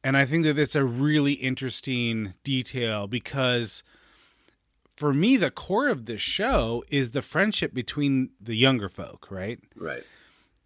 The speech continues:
Speaker 1: And all of the weirdness between, like, maintaining friendships with, like, different levels of sexuality and different levels of, of a-, attraction to the opposite sex and different levels of geography and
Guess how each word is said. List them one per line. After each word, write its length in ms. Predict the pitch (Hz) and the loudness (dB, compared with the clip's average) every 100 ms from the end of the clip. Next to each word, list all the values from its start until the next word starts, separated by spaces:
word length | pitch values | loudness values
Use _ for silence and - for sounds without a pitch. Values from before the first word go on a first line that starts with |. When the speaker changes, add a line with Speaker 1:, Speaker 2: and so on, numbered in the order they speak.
| _ 135 | _ -2
Speaker 1:
And 160 | 135 - | -2 -4
all 460 | - - 190 220 220 | -2 4 8 10 10
of 160 | 175 | 8
the 100 | 190 | 6
weirdness 1120 | 190 143 175 190 208 175 165 151 147 139 - - _ _ _ - 156 | 6 4 2 4 2 2 4 6 4 2 -4 -6 _ _ _ -14 -4
between, 460 | 143 131 131 143 135 | -2 -2 0 2 2
like, 260 | 123 113 | 0 -2
maintaining 500 | 139 131 117 151 151 | 0 0 0 0 0
friendships 920 | - 143 135 - 147 135 139 127 - | 0 -2 0 0 4 4 4 0 -8
with, 220 | 120 101 120 | -8 -8 -8
like, 280 | 110 90 | -8 -2
different 340 | 143 - 151 113 | 2 2 0 0
levels 440 | 123 127 143 127 | 0 2 2 0
of 100 | 139 | -2
sexuality 880 | - 139 - 135 123 127 131 127 123 | -2 -4 -2 0 2 4 4 2 2
and 120 | 113 | 0
different 320 | 113 127 147 127 | 0 -4 -4 -2
levels 500 | 131 127 135 120 135 | -2 0 -2 0 -2
of, 240 | 123 - _ - - - _ - | -4 -10 _ -20 -20 -20 _ -4
of 220 | 131 123 | -2 0
a-, 100 | 131 - | -2 -2
attraction 600 | 143 - 135 120 143 139 | -2 0 -2 -2 -2 0
to 80 | 127 | 2
the 160 | 135 | 2
opposite 440 | 127 127 127 127 - | 2 -2 -8 -10 -6
sex 480 | - 143 139 - | 0 4 2 0
and 120 | 110 104 | -6 -4
different 280 | 139 139 | -4 -4
levels 340 | 127 127 135 120 | -2 0 0 -4
of 120 | 120 | -4
geography 880 | 110 117 123 127 127 - 127 120 113 | -2 2 2 0 -4 -2 0 2 0
and 160 | 98 | -2